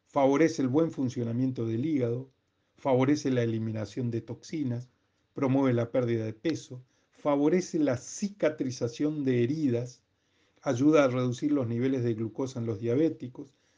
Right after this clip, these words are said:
sirve de ayuda en caso de encías muy sensibles, ayuda a eliminar el exceso de mucosidad, promueve un sistema di-,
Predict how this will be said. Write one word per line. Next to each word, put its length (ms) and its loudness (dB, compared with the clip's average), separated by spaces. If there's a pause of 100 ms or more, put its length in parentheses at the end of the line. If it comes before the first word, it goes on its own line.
sirve 440 4
de 80 6
ayuda 320 4
en 120 0
caso 320 -2
de 100 -2
encías 680 -2 (800)
muy 280 0
sensibles, 840 -6 (680)
ayuda 380 6
a 40 6
eliminar 520 2
el 120 0
exceso 420 -6
de 80 -2
mucosidad, 760 -4 (380)
promueve 360 0
un 140 2
sistema 480 -4
di-, 300 -4